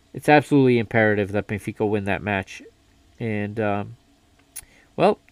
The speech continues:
it, you know, we're, we're in a, a tough stretch here. But after that, uh, Sporting game, there's another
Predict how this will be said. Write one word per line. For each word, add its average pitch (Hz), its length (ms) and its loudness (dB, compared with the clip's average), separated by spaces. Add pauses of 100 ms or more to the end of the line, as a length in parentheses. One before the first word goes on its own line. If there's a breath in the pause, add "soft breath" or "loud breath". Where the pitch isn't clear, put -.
(220)
it, 180 640 4 (100)
you 165 220 -2
know, 175 260 -2
we're, 156 280 4 (420)
we're 151 640 4 (160)
in 180 140 -2
a, 156 300 6
a 151 200 0
tough 156 240 0
stretch - 320 2
here. 135 180 0 (500 soft breath)
But 131 160 2
after 147 800 6
that, 131 460 2
uh, 131 200 2
Sporting 123 520 -2
game, 113 200 0
there's 110 200 0
another 110 640 2